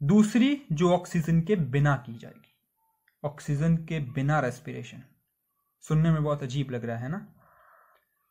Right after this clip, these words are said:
अभी थोड़ी देर में क्लियर हो जाएगा कि ये कैसे पॉसिबल है। सबसे पहले बात करते हैं एरोबिक रेस्पिरेशन की। Respiration which uses oxygen is called aerobic respiration।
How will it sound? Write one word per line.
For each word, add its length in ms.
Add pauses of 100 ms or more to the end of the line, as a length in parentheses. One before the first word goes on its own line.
(680)
अभी 240
थोड़ी 260
देर 180
में 180
क्लियर 240
हो 120
जाएगा 280
कि 180
ये 80
कैसे 520
पॉसिबल 480
है। 300 (1080)
सबसे 260
पहले 240
बात 300
करते 240
हैं 320 (320)
एरोबिक 420
रेस्पिरेशन 500
की। 180 (1400)
Respiration 720 (280)
which 200 (140)
uses 440 (420)
oxygen 540 (1040)
is 140
called 320
aerobic 480
respiration। 600